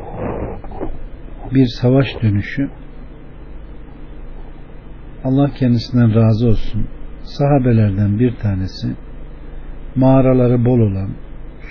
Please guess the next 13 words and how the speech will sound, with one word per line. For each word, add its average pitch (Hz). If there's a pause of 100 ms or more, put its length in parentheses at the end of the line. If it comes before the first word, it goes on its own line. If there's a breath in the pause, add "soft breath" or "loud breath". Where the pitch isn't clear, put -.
suyu 127
bol 123
olan, 95 (400)
ekini 127
bol 135
olan 98
bir 120
araziden 95
geçerken 117 (1800 loud breath)
Allah 139
Resulü 117
Aleyhisselatü 117
Vesselam'a, 101